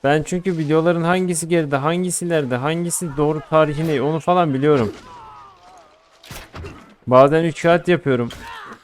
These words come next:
Yapıyorum yani, yalan söylemeyeceğim. Bir video alıyorum, yer değiştiriyorum ya da ne bileyim.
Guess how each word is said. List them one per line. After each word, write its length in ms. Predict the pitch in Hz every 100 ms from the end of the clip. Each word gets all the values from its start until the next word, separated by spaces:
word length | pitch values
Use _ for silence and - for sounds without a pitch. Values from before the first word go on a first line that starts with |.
| _ - - - -
Yapıyorum 500 | 131 131 165 190 180
yani, 180 | 156 123
yalan 240 | 117 127 139
söylemeyeceğim. 580 | 151 160 175 143 107 - _ _ _ _ - _ _ _ _ _ - 123
Bir 100 | 143
video 320 | 147 165 165
alıyorum, 420 | 170 175 180 180
yer 220 | 165 160
değiştiriyorum 600 | 165 147 - 147 139 139
ya 120 | 135
da 80 | 135
ne 140 | 156 170
bileyim. 280 | 160 127